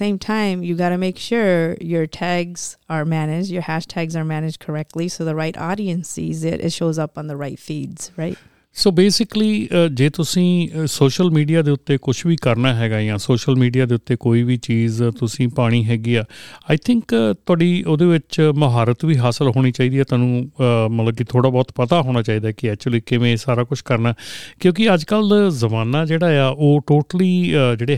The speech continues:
Speaker 2: ਹੈਸ਼ਟੈਗਸ ਆ ਜਾਂ ਉਹ 'ਤੇ ਫਾਲੋ ਹੋ ਗਿਆ ਕਿ ਜਿੰਨੇ ਤੁਸੀਂ ਹੈਸ਼ਟੈਗਸ ਪਾਉਂਦੇ ਆ, ਕਿੱਦਾਂ ਦੀ ਤੁਸੀਂ ਕੀ ਕਰਦੇ ਹੈਗੇ ਆ। So ਉਹਦੇ ਨਾਲ ਕਾਫੀ ਜਿਹੜੀ ਤੁਹਾਡੀ, ਅ, ਫਾਲੋਅਰਸ਼ਿਪ ਹੈਗੀ ਆ ਉਹ ਵੱਧ ਜਾਂਦੀ ਆ। ਤੇ ਅੱਜ ਕੱਲ੍ਹ ਇੱਕ ਹੋਰ ਵੀ ਮਾਹੌਲ ਜਿਹਾ ਬੜਾ ਬਣ ਰਿਹਾ ਹੈਗਾ ਜਿਹਨੂੰ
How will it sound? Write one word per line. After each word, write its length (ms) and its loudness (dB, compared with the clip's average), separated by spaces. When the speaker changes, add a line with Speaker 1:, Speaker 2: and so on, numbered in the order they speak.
Speaker 2:
ਹੈਸ਼ਟੈਗਸ 580 0
ਆ 260 4
ਜਾਂ 180 0
ਉਹ 420 0
'ਤੇ 220 -2
ਫਾਲੋ 460 0
ਹੋ 100 2
ਗਿਆ 200 2
ਕਿ 140 -4
ਜਿੰਨੇ 340 2
ਤੁਸੀਂ 340 -6
ਹੈਸ਼ਟੈਗਸ 580 -2
ਪਾਉਂਦੇ 320 -2
ਆ, 60 -4
ਕਿੱਦਾਂ 340 -2
ਦੀ 100 2
ਤੁਸੀਂ 300 -14
ਕੀ 120 -4
ਕਰਦੇ 380 0
ਹੈਗੇ 260 2
ਆ। 80 -2
So 160 0
ਉਹਦੇ 240 4
ਨਾਲ 180 0
ਕਾਫੀ 400 -2
ਜਿਹੜੀ 260 0
ਤੁਹਾਡੀ, 380 0
ਅ, 440 0
ਫਾਲੋਅਰਸ਼ਿਪ 640 0
ਹੈਗੀ 260 -2
ਆ 60 4
ਉਹ 80 0
ਵੱਧ 180 0
ਜਾਂਦੀ 340 0
ਆ। 100 0
ਤੇ 100 2
ਅੱਜ 100 0
ਕੱਲ੍ਹ 180 2
ਇੱਕ 140 -2
ਹੋਰ 260 4
ਵੀ 80 6
ਮਾਹੌਲ 360 6
ਜਿਹਾ 160 2
ਬੜਾ 340 4
ਬਣ 240 2
ਰਿਹਾ 140 4
ਹੈਗਾ 300 2
ਜਿਹਨੂੰ 260 0